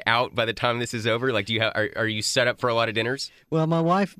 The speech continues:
Speaker 2: jokes with me a lot of times, this is the time of the year that we put the diet or any, any
Speaker 1: Oh,
Speaker 2: type
Speaker 1: yeah,
Speaker 2: of
Speaker 1: that's,
Speaker 2: calorie
Speaker 1: this
Speaker 2: counting
Speaker 1: is
Speaker 2: to the side. Uh,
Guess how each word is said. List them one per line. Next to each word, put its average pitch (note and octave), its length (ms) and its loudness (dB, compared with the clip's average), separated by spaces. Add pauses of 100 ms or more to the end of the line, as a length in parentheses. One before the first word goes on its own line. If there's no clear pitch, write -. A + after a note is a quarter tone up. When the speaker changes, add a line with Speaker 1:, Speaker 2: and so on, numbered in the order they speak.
(100)
Speaker 2:
jokes D#3+ 500 0
with D3 200 -2
me D3 100 2
a C#3+ 80 0
lot C#3 180 2
of C3+ 60 -2
times, C3+ 320 -2
this C#3+ 220 -2
is C#3 60 -2
the C3+ 100 0
time D3 240 0
of C#3 80 -2
the C3+ 40 0
year C3 260 0
that C3 100 -2
we B2+ 160 -2
put C3+ 220 -4
the C#3 80 -2
diet C3 580 0
or C3 420 -2
any, D3+ 380 2
any D#3 240 2
Speaker 1:
Oh, B2 100 4
Speaker 2:
type D#3+ 200 4
Speaker 1:
yeah, - 80 4
Speaker 2:
of - 20 0
Speaker 1:
that's, A2+ 80 2
Speaker 2:
calorie E3 380 4
Speaker 1:
this E3 120 0
Speaker 2:
counting E3 300 2
Speaker 1:
is D#3 80 -2
Speaker 2:
to D#3+ 80 2
the D3 100 2
side. C3 640 0
Uh, C3+ 380 0